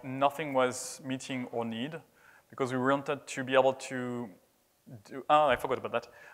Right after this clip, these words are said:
We wanted to generate the C plus plus binding as a fully static, uh, header, so that when you actually compile your C plus plus application, at the end, it only depends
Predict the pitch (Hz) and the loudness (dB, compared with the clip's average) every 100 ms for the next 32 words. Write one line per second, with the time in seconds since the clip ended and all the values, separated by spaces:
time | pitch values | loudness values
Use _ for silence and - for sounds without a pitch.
0 | - 127 151 147 - 131 135 135 131 127 | -8 0 0 0 -8 -8 -2 4 4 4
1 | 131 113 - 147 135 135 117 123 120 117 | -4 -8 -8 -6 -6 -6 6 6 6 0
2 | 117 - 131 123 117 120 - 135 127 - | -6 -6 0 2 0 -6 -10 -8 -8 -8
3 | - 120 - 131 - - - _ _ - | 0 0 0 -12 -12 -14 -18 _ _ 0
4 | 123 117 113 113 110 110 110 - - - | 4 6 6 6 4 2 -2 -8 -18 -10
5 | 127 127 147 - _ _ _ - _ _ | -2 -2 -2 -6 _ _ _ -20 _ _
6 | _ _ - - 123 123 120 - 131 127 | _ _ -14 -4 4 6 6 2 -4 -2
7 | 120 120 135 139 143 131 131 135 123 120 | -2 2 2 2 -4 -2 4 4 4 -4
8 | - 139 - 131 - - - - _ _ | -6 -8 -6 -10 -8 -12 -14 -20 _ _
9 | _ _ - - 117 139 165 147 139 147 | _ _ -8 -6 -4 -4 -4 -6 -8 -12
10 | _ _ _ _ _ _ - 131 123 131 | _ _ _ _ _ _ 0 0 0 0
11 | 139 127 123 - 135 135 135 123 123 123 | 2 2 -2 -2 -2 0 0 0 2 0